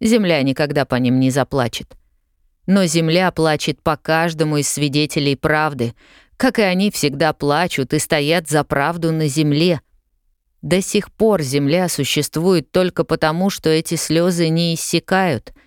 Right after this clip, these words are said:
Настоящий конец миру придет, когда не останется ни одной слезы,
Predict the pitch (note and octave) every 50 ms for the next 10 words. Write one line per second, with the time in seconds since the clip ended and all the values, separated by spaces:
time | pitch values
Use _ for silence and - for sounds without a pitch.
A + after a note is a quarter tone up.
0 | _ _ _ _ _ _ _ _ _ _ _ _ _ _ _ - - E3 D#3 -
1 | - D3 C#3+ C#3+ D#3 D#3+ D3 - - C#3+ B2+ - D3 C#3+ D3+ D#3 D3+ C#3+ - -
2 | D3 D3+ E3+ F#3 E3+ B2+ A#2+ - _ _ _ _ _ _ _ _ - - G3 G3
3 | F3 D3+ F3 F#3 F3+ E3+ - - D#3 D3 D3+ E3 D#3 D#3+ D#3+ D#3+ D3+ D3+ - -
4 | F#3+ F3+ E3+ E3 D#3 D3+ - - E3 D#3+ E3 E3+ F3 D#3+ D#3 C#3+ D3 D#3+ E3+ E3+
5 | E3+ D#3+ - - D3+ D3 D3 C#3+ C3+ C3+ C3+ A#2 A2